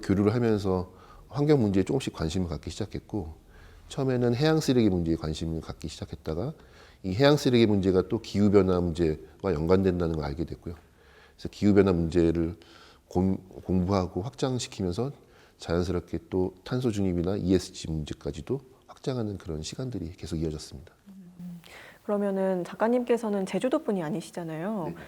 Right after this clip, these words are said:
Speaker 2: 근데 제주로 이주하시게 된 계기가 있으셨을까요?
Speaker 1: 어, 이천십삼년도에 제주 결정을 했었는데요. 그 당시 큰딸이 이제 초등학교를 입학을 앞둔 유치원생이었어요. 어, 아내와 같이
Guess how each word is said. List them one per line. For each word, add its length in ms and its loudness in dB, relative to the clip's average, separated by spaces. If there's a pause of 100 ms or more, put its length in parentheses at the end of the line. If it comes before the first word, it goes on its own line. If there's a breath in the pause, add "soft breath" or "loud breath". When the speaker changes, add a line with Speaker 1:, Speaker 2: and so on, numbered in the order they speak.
(120)
Speaker 2:
근데 140 -8
제주로 460 4
이주하시게 800 -2
된 500 2
계기가 420 -2
있으셨을까요? 720 -8 (640 soft breath)
Speaker 1:
어, 240 -8
이천십삼년도에 1600 0
제주 440 0 (260)
결정을 600 0
했었는데요. 640 -4 (160)
그 120 -12
당시 640 0
큰딸이 580 0 (560 loud breath)
이제 140 -10
초등학교를 840 0
입학을 300 -2
앞둔 200 -4
유치원생이었어요. 760 -4 (800 soft breath)
어, 160 -12
아내와 280 4
같이 720 2